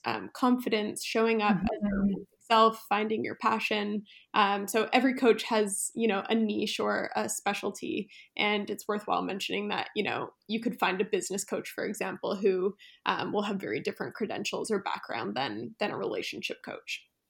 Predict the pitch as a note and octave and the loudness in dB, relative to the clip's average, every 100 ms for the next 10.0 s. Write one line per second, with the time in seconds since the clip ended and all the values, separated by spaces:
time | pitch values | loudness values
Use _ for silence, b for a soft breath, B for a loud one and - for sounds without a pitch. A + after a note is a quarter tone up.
0 | _ - A3+ A3+ F#3+ G#3+ A#3+ - C#4 C4+ | _ 6 10 10 10 10 8 10 10 12
1 | D#4+ - - A3 G#3 G3 F#3 G#3 A3+ G#3 | 10 6 6 6 8 6 6 8 8 8
2 | F#3 F3 - G3 - F#3+ F3+ E3 F3 B | 8 6 4 0 0 0 0 -2 -4 B
3 | B B A3+ B3 G#3 A3 A3 G3 F#3+ F#3 | B B 8 10 10 10 10 10 8 10
4 | G3 F#3 F3+ F3 F3 E3+ E3 F3 - - | 8 10 8 6 2 0 0 -4 -6 -10
5 | - G3+ F#3+ - F#3+ F#3+ F3+ E3+ E3 F3+ | -2 2 4 6 6 8 10 10 6 2
6 | - F#3+ E3+ - - - F#3 E3+ E3+ G#3+ | 0 4 4 2 -6 0 0 0 0 4
7 | A#3 A3+ C#4 E4 D4+ - - C#4 C4+ B | 10 12 12 10 8 6 8 8 8 B
8 | B - G#3+ G3+ - - G#3 G3 F3 F3+ | B 8 12 12 10 4 2 4 6 6
9 | F3+ F3+ G#3 A3 G#3 A#3 A3+ A#3 C#4+ | 8 6 6 4 4 4 8 10 8